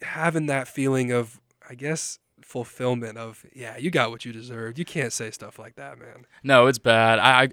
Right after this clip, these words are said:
Speaker 2: I feel like if you're, if you're gonna be cocky like that, or really if you're gonna just say stuff like that, again, with the, the A and M, um, what was it, the, uh, Mike Man or whatever a couple weeks ago,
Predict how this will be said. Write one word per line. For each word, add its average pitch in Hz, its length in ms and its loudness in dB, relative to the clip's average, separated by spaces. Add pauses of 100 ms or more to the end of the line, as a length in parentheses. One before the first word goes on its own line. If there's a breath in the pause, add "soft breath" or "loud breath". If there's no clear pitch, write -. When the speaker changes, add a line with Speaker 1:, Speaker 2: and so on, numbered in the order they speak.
Speaker 2:
I 139 40 -2
feel 165 180 0
like 139 380 4
if 117 160 -10
you're, 123 220 -8
if 123 120 -10
you're 131 120 -8
gonna 135 180 0
be 135 100 -4
cocky 127 420 0
like 123 200 0
that, 120 380 -2 (260 soft breath)
or 160 100 -2
really 226 280 6
if 135 80 -2
you're 214 100 -6
gonna 262 140 -6
just 160 180 -2
say 139 140 0
stuff - 440 0
like 104 280 -4
that, 104 280 -4
again, 117 300 -2
with 117 160 -2
the, 117 200 -4
the 113 120 -4
A 123 200 2
and 123 120 0
M, 117 320 0
um, 110 640 -4
what 120 140 -6
was 110 120 -4
it, 110 120 -14
the, 110 260 -2 (220)
uh, 113 240 -2 (120)
Mike 120 360 2
Man 110 240 0
or - 20 -4
whatever 113 300 0
a 113 40 -4
couple 113 280 -4
weeks 110 140 0
ago, 113 320 6